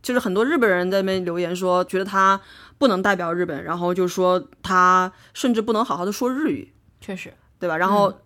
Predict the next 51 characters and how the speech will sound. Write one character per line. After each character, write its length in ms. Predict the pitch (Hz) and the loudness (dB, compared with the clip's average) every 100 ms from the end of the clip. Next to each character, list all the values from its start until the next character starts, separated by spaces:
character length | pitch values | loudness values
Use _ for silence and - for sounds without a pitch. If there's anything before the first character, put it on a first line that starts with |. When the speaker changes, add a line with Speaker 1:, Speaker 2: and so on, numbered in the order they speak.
| _ | _
Speaker 1:
他 160 | - 285 | -2 0
也 80 | 196 | 2
一 160 | 285 | 0
直 100 | 220 | 0
都 120 | 185 190 | -2 -2
是 80 | |
在 100 | 202 | -2
美 180 | 196 113 | -4 -6
国 160 | 143 170 | -8 -6
生 220 | 190 175 | -6 -8
活 120 | 170 | -8
的， 60 | 156 | -8
对 140 | 185 | -8
吗？ 240 | 160 147 190 | -8 -8 -12
Speaker 2:
对。 120 | - 175 | -12 -10
Speaker 1:
只 100 | - | -4
不 120 | 190 | -2
过 100 | 240 | 0
他 160 | 269 277 | 2 2
有 140 | 226 | 0
一 100 | 175 | -4
半 160 | 185 247 | 2 4
儿 160 | 208 185 | 4 4
这 160 | 196 | 0
个 340 | 185 175 170 - | 2 0 -2 -8
日 120 | - 226 | -8 -4
本 120 | 180 | -2
血 140 | 262 | -2
统， 260 | 214 147 82 _ _ _ | -2 -6 -14 _ _ _
Speaker 2:
但 120 | - 196 | -2 0
是 80 | |
他 120 | - - | 0 2
代 160 | 320 | 2
表 160 | 240 185 | 2 0
日 120 | 262 | -2
本 160 | 196 143 | -6 -10
参 200 | 214 220 | -10 -10
赛 160 | 285 | -8
啊。 0 | |
Speaker 1:
代 100 | 269 | -8
表 140 | - - _ _ | -10 -14 _ _
但 120 | 302 269 | 2 2
是 40 | |
他 120 | 269 | 2
的 40 | 277 | 0
选 240 | 262 - | -2 -6
择 160 | 160 147 | -8 -10
嘛， 140 | 156 - | -10 -4
他 140 | 247 | 0
应 80 | 262 | 4
该 120 | 269 | 6